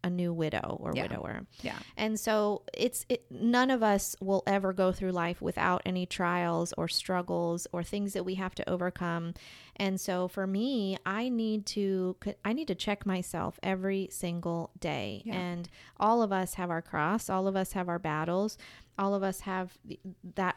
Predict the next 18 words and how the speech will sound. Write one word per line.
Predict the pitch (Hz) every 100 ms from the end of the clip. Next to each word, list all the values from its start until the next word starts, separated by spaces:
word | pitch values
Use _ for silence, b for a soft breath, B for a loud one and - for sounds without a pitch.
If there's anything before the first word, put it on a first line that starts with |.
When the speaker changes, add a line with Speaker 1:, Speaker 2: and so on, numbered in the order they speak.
| 190
Speaker 1:
opportunity | 190 196 190 214 202 196 190
to | 196
choose | 180 - 202 196 190 -
to | - 190 185 180 180
sink | - 185 180
into | 175 175 - 180 175
whatever | 170 170 175 185
it | 180
is | 175
that | - 101
we're | -
feeling | - 208 262 185
in | 147
the |
moment. | 139 127 127 131 -
And | 180
Speaker 2:
Right. | 147
Speaker 1:
so | 196 180